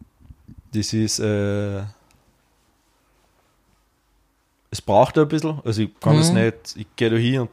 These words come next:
Speaker 1: dann rede ich
Speaker 2: Nein,
Speaker 1: sofort
Speaker 2: nicht,
Speaker 1: mit
Speaker 2: ja.
Speaker 1: jemandem, sondern ich muss mich ein bisschen in die Stimmung zuerst
Speaker 2: Mhm,
Speaker 1: einfügen dort
Speaker 2: genau.
Speaker 1: und dann, dann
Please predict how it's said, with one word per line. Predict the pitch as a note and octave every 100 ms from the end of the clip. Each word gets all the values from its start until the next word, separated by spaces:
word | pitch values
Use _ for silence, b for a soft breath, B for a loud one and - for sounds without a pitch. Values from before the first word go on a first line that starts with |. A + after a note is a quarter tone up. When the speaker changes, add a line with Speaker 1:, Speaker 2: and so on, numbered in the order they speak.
| -
Speaker 1:
dann | A2
rede | G2
ich | A2
Speaker 2:
Nein, | D#3+ F3 C#3+
Speaker 1:
sofort | C3+ -
Speaker 2:
nicht, |
Speaker 1:
mit | C3
Speaker 2:
ja. | C#3+
Speaker 1:
jemandem, | C#3+ C3+
sondern | B2+ A#2 A2+
ich |
muss | A#2 A#2+
mich |
ein | G#2+
bisschen | A#2
in | A2+
die | G#2
Stimmung | - C#3 D3
zuerst | C3 B2+ -
Speaker 2:
Mhm, | A#2
Speaker 1:
einfügen | A#2+ D#3+ D#3 C3+ B2
dort | B2
Speaker 2:
genau. | C#3 C3
Speaker 1:
und | C3
dann, | G#2 G#2
dann | G2+ G2+ G2 G#2